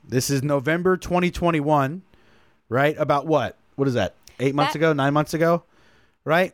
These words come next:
Speaker 2: Right.
Speaker 1: Where vaccines were not linked to menstrual changes.
Speaker 2: That's what they told us.
Speaker 1: That's what they said.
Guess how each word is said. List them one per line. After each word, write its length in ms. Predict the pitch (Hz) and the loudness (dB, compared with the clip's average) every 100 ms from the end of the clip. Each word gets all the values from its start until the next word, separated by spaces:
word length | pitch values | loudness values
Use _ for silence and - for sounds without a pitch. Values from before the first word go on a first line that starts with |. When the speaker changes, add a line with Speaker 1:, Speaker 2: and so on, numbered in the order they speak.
| _ _ _ | _ _ _
Speaker 2:
Right. 100 | 214 | -6
Speaker 1:
Where 240 | 147 143 143 | -2 0 -2
vaccines 800 | 120 113 180 233 - 208 190 180 156 | -4 -4 -2 -2 -4 -2 0 0 0
were 100 | 151 | -2
not 460 | 151 160 185 220 | 0 0 2 0
linked 320 | 147 165 160 - | -2 -2 -2 -4
to 60 | |
menstrual 440 | 156 156 151 156 139 | 0 0 0 -2 0
changes. 640 | 156 127 98 90 78 - _ _ _ _ _ | 0 -2 -2 -6 -8 -12 _ _ _ _ _
Speaker 2:
That's 220 | 226 220 | -6 -4
what 100 | 269 | -4
they 120 | 302 302 | -2 -2
told 320 | 349 339 247 | 0 0 0
us. 180 | 208 - | -4 -4
Speaker 1:
That's 300 | 120 156 202 | -2 -2 -2
what 100 | 185 | 0
they 160 | 214 | 0
said. 320 | 214 170 87 | 2 -2 -4